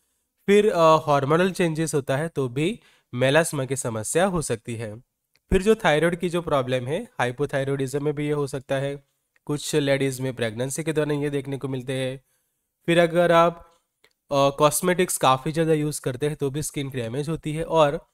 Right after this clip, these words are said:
आगे जाके मेलास्मा की समस्या हो सकती है। और specially जो यूवी लाइट जो होती है वो यहाँ पे सबसे ज़्यादा रिस्पॉन्सिबल बनती है। तो यहाँ पे मैं वीडियो के बीच में आपको एक एड ब्रेक लेके बताना चाहूँगा कि जो हमारी बुक है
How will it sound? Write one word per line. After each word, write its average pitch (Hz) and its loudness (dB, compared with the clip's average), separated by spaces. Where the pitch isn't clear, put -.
आगे 190 6
जाके 151 0
मेलास्मा 123 -6
की 123 -8
समस्या 120 -2
हो 180 -2
सकती 120 -8
है। 110 -12
और 170 6
specially 165 4
जो 160 2
यूवी 180 4
लाइट 175 6
जो 160 0
होती 143 -2
है 175 0
वो 165 -2
यहाँ 139 -2
पे 151 -4
सबसे 135 -6
ज़्यादा 123 -4
रिस्पॉन्सिबल 131 -4
बनती 123 -6
है। 113 -14
तो 127 -4
यहाँ 131 0
पे 190 -2
मैं 190 0
वीडियो 151 -4
के 147 -8
बीच 139 -6
में 139 -4
आपको 131 -2
एक 165 -2
एड 170 4
ब्रेक 165 0
लेके 139 -2
बताना 131 -2
चाहूँगा 147 -2
कि 147 -6
जो 143 -2
हमारी 151 -2
बुक 160 -2
है 165 2